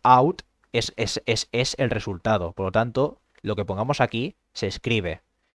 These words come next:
Si yo pongo intera-, iteración, me dará error, ¿vale? De hecho,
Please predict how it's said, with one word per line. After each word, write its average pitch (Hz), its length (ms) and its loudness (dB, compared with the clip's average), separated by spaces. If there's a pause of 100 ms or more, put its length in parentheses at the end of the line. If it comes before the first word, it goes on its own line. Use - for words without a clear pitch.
(260)
Si 110 120 -4
yo 127 120 2
pongo 135 280 4
intera-, 123 320 6
iteración, 139 800 2 (580)
me 107 80 -2
dará 101 300 4
error, 92 380 -4 (220)
¿vale? 98 220 -2
De 101 80 -2
hecho, 117 320 -2